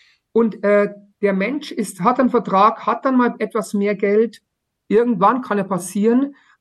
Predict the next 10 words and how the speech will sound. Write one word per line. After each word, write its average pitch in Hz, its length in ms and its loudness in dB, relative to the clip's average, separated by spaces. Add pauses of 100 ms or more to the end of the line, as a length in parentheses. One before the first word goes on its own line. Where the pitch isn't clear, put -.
(160)
dann 226 240 2
wird 254 160 0
er 233 120 0
animiert, 226 920 0 (300)
selbst - 720 -6
was - 180 -2
dazu 302 300 -6
zu - 140 -4
zahlen. 131 440 -8
Also 202 300 0